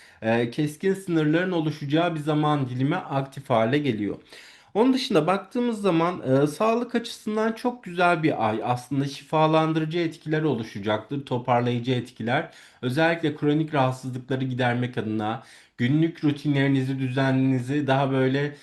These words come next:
sağlıklı bir, e, boyuta çevirmek adına çok avantajlı. Mevcut sağlık problemleri olanlar için de aslında, e, güzel haberler, güzel, e, gelişmeler oluşacaktır.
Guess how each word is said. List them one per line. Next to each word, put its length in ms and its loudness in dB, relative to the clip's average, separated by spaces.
sağlıklı 640 -2
bir, 260 -2
e, 240 0
boyuta 340 0
çevirmek 540 -2
adına 260 -4
çok 260 -6
avantajlı. 920 0
Mevcut 360 -2
sağlık 420 0
problemleri 580 2
olanlar 440 0
için 260 -8
de 40 -2
aslında, 600 -4
e, 200 4
güzel 340 0
haberler, 540 2
güzel, 600 0
e, 260 2
gelişmeler 640 0
oluşacaktır. 1000 -2